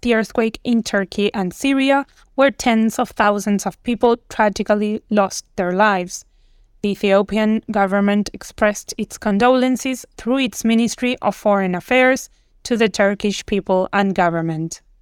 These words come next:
In other news, a few months back we told you that the National Election Board was going to hold a referendum in numerous zones of the southern region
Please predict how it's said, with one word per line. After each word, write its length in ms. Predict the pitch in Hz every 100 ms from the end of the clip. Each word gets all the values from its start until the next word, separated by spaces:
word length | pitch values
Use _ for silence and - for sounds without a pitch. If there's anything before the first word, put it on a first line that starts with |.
| _ _ _ _ _ _ _ _
In 120 | 233
other 220 | 226 208 196
news, 420 | 226 254 285 - - _
a 60 | 190
few 240 | - 226
months 360 | 226 220 - -
back 380 | 262 247 -
we 120 | 254 233
told 360 | - 226 220
you 140 | 233 220
that 260 | 202 202 -
the 100 | -
National 520 | 190 190 - 208 202 202
Election 600 | 208 190 175 - 180 180
Board 340 | 208 208 214 - _ _ -
was 100 | 208
going 320 | 226 214 226
to 120 | 269
hold 340 | 226 220 202 202
a 80 | 185
referendum 720 | 185 - 196 226 226 240 247
in 260 | 214 208
numerous 460 | 214 208 196 190 180
zones 520 | - 233 226 233 - - _ _
of 160 | 226 -
the 140 | 240
southern 540 | 208 - 220 202 190 196
region 420 | 262 214 214